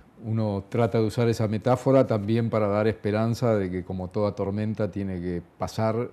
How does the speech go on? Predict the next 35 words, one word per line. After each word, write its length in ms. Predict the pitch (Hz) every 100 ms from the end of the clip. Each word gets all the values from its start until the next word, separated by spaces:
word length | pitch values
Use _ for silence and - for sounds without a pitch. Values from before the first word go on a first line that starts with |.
| -
e 80 | 95
irse 400 | 101 107 101 98
lo 100 | 90
más 160 | 90 85
rápido 420 | 98 98 95 90
posible. 540 | 90 - 117 95 85 85 - - - - - - _ -
Y, 560 | 107 104 101 101 95 85 -
y 100 | 104
bueno, 300 | 123 120 92 - - -
y 160 | 98 90
esperamos 540 | 87 - 101 123 110
que 80 | -
eso 140 | 92 98
ocurra, 440 | 92 143 120 104
pero 320 | 90 87 87 -
obviamente 640 | 101 98 98 104 104 107
que 300 | 98 92 87 -
tendrá 320 | 90 92 98
que 100 | 95
ser 280 | - 104 98
con, 260 | 90 87
con 460 | 82 - 85 82 80
también 300 | 82 92 98
el 120 | 95
apoyo 580 | 92 107 107 104 98 90 - - _ -
de 100 | 98
los 140 | 92
vientos, 560 | 117 131 139 135 139 110
y 60 |
los 160 | 101 95
vientos 420 | 107 113 107 98
en 80 | 98
este 220 | 98 98
caso 280 | 107 104 101
son 320 | - 95 87